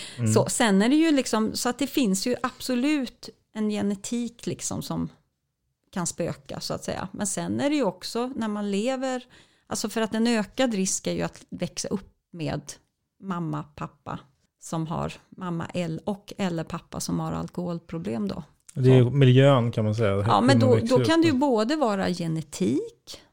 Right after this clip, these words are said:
Speaker 2: men det kan ju också vara miljön, för att man växer upp i en miljö med mycket alkohol och man växer upp med mönster.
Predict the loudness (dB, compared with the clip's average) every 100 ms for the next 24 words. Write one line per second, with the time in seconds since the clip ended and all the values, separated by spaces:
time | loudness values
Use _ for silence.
0 | -10 -4 -4 -2 -2 -2 -2 -6 -10 -8
1 | -4 -4 -2 -2 -2 -2 -2 -2 -2 -2
2 | -4 -6 -8 -6 -6 -6 -8 -8 -8 -10
3 | -14 -10 -8 -6 -6 -6 -4 -4 -6 -8
4 | -8 -8 -10 -14 -16 -10 -6 -4 -2 -4
5 | -8 _ _ _ _ _ -14 -10 -10 -2
6 | 2 2 2 -4 -6 -6 -6 -6 -8